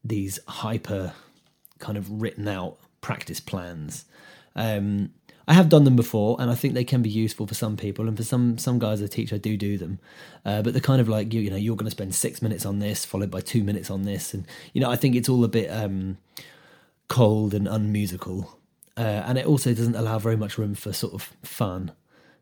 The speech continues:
um, because of course you don't always wanna sit down with your guitar and start with, you know, exactly thirty-five seconds of scales, and then, you know,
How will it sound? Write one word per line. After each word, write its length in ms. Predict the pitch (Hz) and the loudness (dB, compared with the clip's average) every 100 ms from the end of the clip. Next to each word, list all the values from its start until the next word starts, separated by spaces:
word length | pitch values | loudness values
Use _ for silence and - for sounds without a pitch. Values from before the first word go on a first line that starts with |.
| _ | _
um, 340 | 120 104 101 98 | -2 0 0 0
because 260 | 123 123 | 2 2
of 60 | 113 | 2
course 260 | - 120 | 2 2
you 60 | 127 | 4
don't 180 | 131 123 | 4 4
always 320 | 127 120 - | 2 2 0
wanna 140 | 90 | -4
sit 300 | 95 101 80 - - | -6 -6 -8 -12 -12
down 200 | 95 92 | -10 -10
with 80 | 90 | -10
your 100 | 92 | -10
guitar 360 | 98 104 92 | -8 -6 -6
and 120 | 95 | -4
start 380 | 82 - 101 85 | -4 -2 -2 -4
with, 400 | - 82 - - _ _ _ | -10 -12 -14 -20 _ _ _
you 140 | 101 | -8
know, 80 | 87 | -6
exactly 360 | 92 101 - | -4 -4 -6
thirty-five 540 | 85 - 82 - 101 95 | -8 -6 -6 -6 -6 -6
seconds 340 | - 95 98 | -6 -6 -6
of 80 | 92 | -6
scales, 600 | - 92 92 95 95 - - _ - _ | -6 -6 -4 -4 -6 -10 -18 _ -20 _
and 220 | - 104 | -8 -6
then, 320 | 92 90 90 - | -6 -6 -8 -6
you 140 | 107 | -6
know, 260 | 85 92 | -6 -8